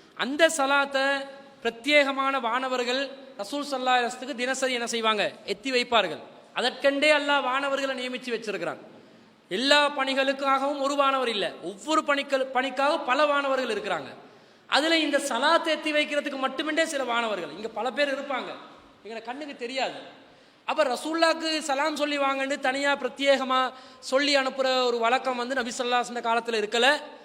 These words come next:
அதே மாதிரி நாங்க அதை கடைப்பிடிக்க வேண்டிய அவசியமும் இல்ல. நாங்க வந்து ஹஜ்ஜி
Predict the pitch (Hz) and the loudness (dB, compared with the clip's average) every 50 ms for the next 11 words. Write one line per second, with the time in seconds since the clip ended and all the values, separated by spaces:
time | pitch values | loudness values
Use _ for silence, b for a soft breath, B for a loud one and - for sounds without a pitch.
0 | B B B B - 233 247 285 285 277 269 262 262 262 262 285 277 262 254 254 | B B B B -2 2 4 4 4 4 2 -2 -2 -2 0 -2 0 0 0 0
1 | 262 262 254 254 247 247 240 247 240 240 254 233 262 254 247 240 240 240 233 240 | 0 0 0 0 0 0 0 0 0 -2 -2 -2 -4 -6 -4 -2 -2 -2 -2 -2
2 | 220 214 220 208 214 214 226 240 277 277 240 202 190 175 147 117 - - - - | -2 -2 -2 -4 -6 -6 -6 -4 -4 -2 -2 -2 -2 -4 -4 -6 -10 -18 -20 -20
3 | - - b b b b b b b b - 180 208 247 285 311 311 311 302 277 | -20 -20 b b b b b b b b -6 -2 2 2 4 2 2 0 -2 -2
4 | 262 247 240 247 254 262 269 262 262 - - - 233 233 214 233 | -2 -4 -4 -2 -2 0 -2 -2 -4 -8 -12 -8 -6 -6 -4 -4